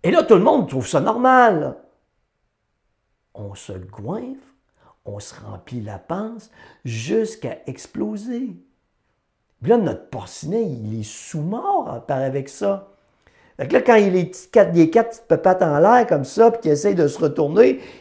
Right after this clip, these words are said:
il roule sur le côté, boum ! Il a de la misère à se relever. Il a, il perd conscience de tout. Mais c'est le bonheur. La perte de contrôle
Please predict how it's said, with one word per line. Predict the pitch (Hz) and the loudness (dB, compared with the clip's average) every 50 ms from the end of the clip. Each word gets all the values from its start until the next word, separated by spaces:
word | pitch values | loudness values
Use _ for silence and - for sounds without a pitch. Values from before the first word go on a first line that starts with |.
| _ _ - | _ _ -4
il | - 156 151 156 | 0 2 2 4
roule | 160 202 247 262 240 | 6 6 6 6 6
sur | 180 156 196 | 4 2 0
le | 165 139 | 0 2
côté, | - 165 156 151 147 147 240 233 | 4 6 6 6 6 4 2 4
boum ! | 175 165 156 151 156 156 160 185 247 320 - - - _ _ _ _ _ _ _ _ _ _ _ _ _ _ _ _ _ _ _ - | 6 6 4 6 4 6 6 6 6 4 2 -4 -16 _ _ _ _ _ _ _ _ _ _ _ _ _ _ _ _ _ _ _ -2
Il | - 233 | 4 4
a | - 160 | 4 4
de | 123 117 | 2 -2
la | 123 113 | -6 -6
misère | 117 117 131 151 139 127 117 | -6 -2 -2 -2 0 -2 -4
à | 107 | -8
se | - - 156 | -10 -6 -2
relever. | 226 254 240 247 269 294 320 330 359 359 349 277 269 - - _ _ _ _ _ _ _ _ _ _ _ _ _ _ _ _ _ _ - | -2 -2 -2 -2 -4 -2 -2 0 0 0 -4 -4 -8 -12 -18 _ _ _ _ _ _ _ _ _ _ _ _ _ _ _ _ _ _ -6
Il | - 170 247 | -2 0 0
a, | - - - - - - - - | 0 0 -2 -12 -16 -16 -10 -6
il | - 151 143 - - | -4 -2 -2 2 4
perd | 240 233 226 - | 6 6 6 4
conscience | - 175 180 170 170 - 208 190 196 190 170 190 | 4 2 2 2 0 0 -2 0 0 -2 -2 -2
de | 240 427 | -2 -4
tout. | - - 359 381 403 403 403 359 320 262 214 - - - _ _ _ _ _ _ _ _ _ _ _ _ _ _ _ _ _ _ _ _ _ _ _ - | -2 0 2 4 6 8 8 8 8 6 2 -2 -10 -18 _ _ _ _ _ _ _ _ _ _ _ _ _ _ _ _ _ _ _ _ _ _ _ -6
Mais | 151 185 190 | -4 -4 -4
c'est | 180 - 262 254 | -4 -2 -4 -4
le | 226 202 | -2 2
bonheur. | - 247 247 247 247 254 254 269 269 269 269 269 240 214 180 151 135 139 _ _ _ _ _ _ _ _ _ _ _ _ _ _ _ _ _ - | 2 2 2 2 0 0 0 0 0 -2 -2 -2 -4 -6 -8 -10 -12 -16 _ _ _ _ _ _ _ _ _ _ _ _ _ _ _ _ _ -8
La | 127 165 165 160 | -6 -4 -4 -4
perte | - - - - 269 269 262 220 180 | -6 -10 -4 0 2 2 2 0 -2
de | 139 156 143 | -2 -2 -2
contrôle | 156 - 135 131 127 120 - 110 107 110 110 110 110 110 110 | -2 -4 -8 -8 -8 -8 -10 -10 -8 -6 -4 -4 -6 -8 -12